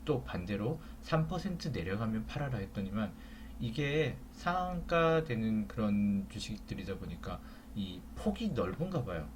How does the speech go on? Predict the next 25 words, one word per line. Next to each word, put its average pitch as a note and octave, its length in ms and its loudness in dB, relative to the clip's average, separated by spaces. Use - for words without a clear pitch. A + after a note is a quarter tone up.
왔다 E2+ 220 -2
갔다 E2 220 -6
왔다 - 200 -8
갔다. - 260 -10
그래서 D#3 200 -2
삼 - 340 -6
퍼센트, F#3+ 320 -2
오 A#2 100 2
퍼센트, - 140 -8
십 - 200 -4
퍼센트 - 280 -6
이건 D#3 280 6
뭐 - 120 -2
그냥 B2+ 260 6
항상 G3 240 4
왔다 B2+ 200 2
갔다 B2+ 240 2
하는 E3 200 2
건데 G#2 420 0
그러다 D#3+ 240 6
보니까 D3 380 2
사자마자 G3 600 4
팔아버린 F3 500 0
거예요. - 140 -8
그러니까 F#3 320 4